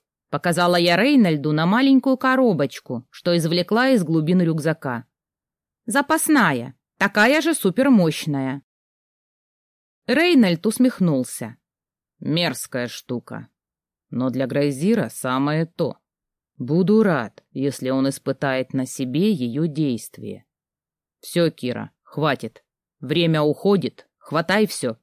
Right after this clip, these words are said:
и полетели». «Да подожди ты! Ты сам нанял меня! Мне нужно подготовиться! Лучше закажи пока билеты на самолёт». Губы Рейнольда опять сложились в усмешке. «На самолёт?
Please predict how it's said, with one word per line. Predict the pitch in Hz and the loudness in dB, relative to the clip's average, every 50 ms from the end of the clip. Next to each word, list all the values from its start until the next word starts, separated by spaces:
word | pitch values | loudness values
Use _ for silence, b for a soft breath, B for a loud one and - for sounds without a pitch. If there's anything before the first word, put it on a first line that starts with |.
| _ - | _ -6
и | 185 | -6
полетели». | 170 - 160 147 135 127 - - 120 117 110 107 123 _ _ _ _ _ _ _ _ _ _ _ _ _ _ _ _ - | -4 -2 -2 -2 -2 -4 -4 -6 -6 -6 -6 -8 -12 _ _ _ _ _ _ _ _ _ _ _ _ _ _ _ _ -2
«Да | - 311 311 | 0 2 2
подожди | - 349 330 339 339 339 311 269 311 349 370 | 4 4 4 4 4 4 2 2 2 2 0
ты! | 359 - 185 156 135 - _ _ _ _ _ _ _ _ | 0 0 -2 -2 -2 -4 _ _ _ _ _ _ _ _
Ты | - 269 330 | -2 -2 0
сам | - - 415 381 349 311 | 2 4 4 6 6 6
нанял | 302 285 247 214 202 196 185 | 6 6 6 6 6 4 4
меня! | 185 196 208 214 208 185 156 131 123 - _ _ _ _ _ - | 4 4 4 4 4 4 2 0 -4 -8 _ _ _ _ _ -2
Мне | 175 196 214 233 240 | 0 2 4 6 6
нужно | 240 254 311 277 311 339 | 6 6 6 4 2 0
подготовиться! | - - - 247 254 330 320 330 339 330 311 202 170 - - - 151 131 - - _ _ _ _ _ _ _ _ _ - | 2 2 2 2 2 2 2 2 2 2 2 2 0 -2 -4 -6 -6 -6 -8 -10 _ _ _ _ _ _ _ _ _ -2
Лучше | - 285 349 - - 339 339 | 0 2 2 2 2 2 2
закажи | 294 339 339 - 339 349 392 427 | 2 2 2 2 2 2 2 0
пока | - 294 226 - 220 196 | 0 0 0 2 2 2
билеты | 185 220 220 208 190 170 180 | 4 4 4 4 2 2 2
на | 175 175 175 | 2 0 0
самолёт». | - 196 190 196 202 208 196 156 131 - - - _ _ _ _ _ _ _ _ _ _ _ _ _ _ _ _ _ _ _ _ _ _ _ _ - | 0 0 2 2 2 2 2 0 0 -4 -8 -20 _ _ _ _ _ _ _ _ _ _ _ _ _ _ _ _ _ _ _ _ _ _ _ _ -6
Губы | 175 170 208 208 175 190 185 | -2 0 2 4 4 4 4
Рейнольда | 190 214 277 302 277 240 202 180 151 156 147 | 4 4 4 4 4 4 4 2 2 0 0
опять | 147 - 175 160 - 180 202 247 240 | 0 -2 -2 -2 0 0 -2 -2 -2
сложились | - - 220 202 180 151 160 156 170 170 - - | -2 0 0 0 2 2 0 0 0 -2 -2 -2
в | 165 | -4
усмешке. | 156 - - 160 143 131 131 123 - - - - 110 - _ _ _ _ _ _ _ _ _ _ _ | -4 -4 -2 -2 -2 -2 -2 -4 -8 -12 -12 -12 -12 -12 _ _ _ _ _ _ _ _ _ _ _
«На | - - 110 123 135 131 | -10 -6 -6 -4 -4 -6
самолёт? | - - 135 127 131 131 127 127 131 143 165 208 220 _ - _ | -6 -6 -4 -2 -2 0 0 0 0 0 0 0 -2 _ -10 _